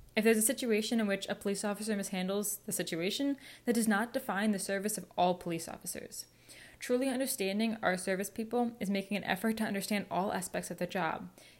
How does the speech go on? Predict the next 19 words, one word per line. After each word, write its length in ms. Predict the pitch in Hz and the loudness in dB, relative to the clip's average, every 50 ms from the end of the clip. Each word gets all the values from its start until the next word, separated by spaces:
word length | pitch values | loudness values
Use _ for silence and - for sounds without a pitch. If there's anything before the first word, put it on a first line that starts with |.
| _ - | _ 0
differentiating 600 | - 214 208 208 214 208 208 - 214 208 202 196 | 0 0 2 2 2 2 2 2 0 2 2 2
the 80 | 196 202 | 2 4
good 240 | 190 233 240 226 | 8 8 8 8
from 160 | 233 - 208 196 | 8 4 2 2
the 80 | 190 | 2
bad, 380 | 180 185 190 190 190 185 170 165 | 2 0 2 2 4 2 2 2
the 60 | 180 | 0
fun 220 | - - 202 202 | 0 2 2 2
parts 300 | 190 - 196 185 175 - | 0 0 -2 -2 -2 -2
from 100 | - 180 | -4 -4
the 120 | 170 170 - | -4 -2 0
ugly 240 | 175 175 170 165 165 | 0 0 0 -2 -4
parts, 440 | - - - - - - - - - - _ - - | -4 -8 -10 -8 -6 -8 -8 -8 -10 -16 _ -2 2
understanding 540 | 202 208 220 220 - 214 202 196 190 185 - - - - | 4 4 4 2 2 2 2 2 0 -2 -4 -6 0 2
everything 500 | 202 190 175 190 185 175 - 180 170 156 | 2 4 4 4 2 2 0 -2 -2 -2
that 160 | 156 160 165 | -2 -2 0
goes 180 | - 175 175 165 | 0 -2 -2 -2
into 220 | 170 160 151 160 | -4 -6 -8 -8
serving. 400 | 156 - - - - - - 190 | -8 -6 -6 -6 -6 -6 -8 -10